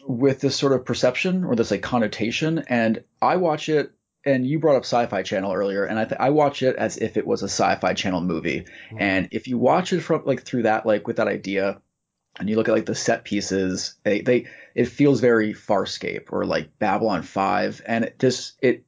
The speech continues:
Speaker 1: it works. I think it's what they were trying to do, and I think it has a great Jason, it has a great, uh, Uber Jason, I think is what he's called, uh, great kills. It just has this, it's the best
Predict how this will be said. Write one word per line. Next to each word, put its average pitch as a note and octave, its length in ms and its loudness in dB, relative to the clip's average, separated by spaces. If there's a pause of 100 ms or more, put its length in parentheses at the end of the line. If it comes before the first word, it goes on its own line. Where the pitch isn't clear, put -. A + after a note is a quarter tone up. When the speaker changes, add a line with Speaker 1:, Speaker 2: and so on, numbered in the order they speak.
Speaker 1:
it C3 160 4
works. B2 400 0
I G#2 100 2
think C#3 180 -2
it's C3 140 -4
what C#3 100 0
they B2 80 0
were A#2+ 80 2
trying G#2+ 300 0
to A2 60 0
do, F#2+ 360 -2 (380)
and G#2 380 -2
I B2 60 -2
think A#2+ 160 0
it A2+ 60 2
has G#2+ 260 0 (100)
a - 80 0
great A2 320 0
Jason, G2+ 600 -2 (100)
it G#2 260 -2
has G#2 180 0
a G#2 40 -6
great, G#2 280 -2 (180)
uh, F2+ 240 2 (400)
Uber B2+ 300 4
Jason, G2 340 0
I F#2 80 -2
think F#2+ 160 -4
is F#2+ 100 -8
what F#2+ 100 -2
he's E2 100 -4
called, G2 520 2
uh, F#2 300 2 (480)
great B2 300 2
kills. A2 500 0
It - 140 -4
just C#3 120 -4
has D#3+ 160 2
this, D3 200 -2 (380)
it's D#3+ 320 -2 (160)
the C#3+ 220 2
best C3+ 640 -6